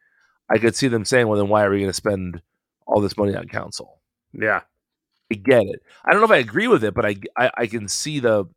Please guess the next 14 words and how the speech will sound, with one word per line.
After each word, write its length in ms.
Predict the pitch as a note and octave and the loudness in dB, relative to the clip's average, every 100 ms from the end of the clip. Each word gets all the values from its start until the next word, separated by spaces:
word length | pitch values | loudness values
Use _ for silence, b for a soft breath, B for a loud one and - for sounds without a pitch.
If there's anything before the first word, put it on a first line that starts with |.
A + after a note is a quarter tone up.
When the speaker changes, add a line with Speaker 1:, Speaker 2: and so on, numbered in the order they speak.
| - | -12
Speaker 1:
I 60 | |
can 160 | G2+ G#2+ | -10 -8
see 80 | A#2+ | -8
the 100 | G2+ | -4
thought 240 | A2+ E2+ | -4 -6
process 440 | - - - - - | -8 -14 -16 -18 -18
there. 340 | - - _ _ _ _ | -20 -20 _ _ _ _
Speaker 2:
Yeah. 300 | D#3+ D#3+ G#2 _ _ _ _ _ _ _ _ _ _ _ - | 0 0 -2 _ _ _ _ _ _ _ _ _ _ _ -8
Yeah. 280 | B2+ G#2+ G2+ _ | -4 -4 -6 _
No, 540 | A#2+ A2+ G2 G#2+ G#2+ G2+ | -4 -4 -2 -2 -2 -2
um, 160 | G2 - _ _ _ _ _ _ _ _ _ _ _ _ _ _ _ _ _ _ _ _ _ _ - | -6 -16 _ _ _ _ _ _ _ _ _ _ _ _ _ _ _ _ _ _ _ _ _ _ -8
it's, 240 | C#3+ - _ _ _ _ _ F4+ C4 | -6 -8 _ _ _ _ _ -20 -8
yeah, 240 | C#3 - - | -4 -4 -4
it's 260 | B2 - | -8 -8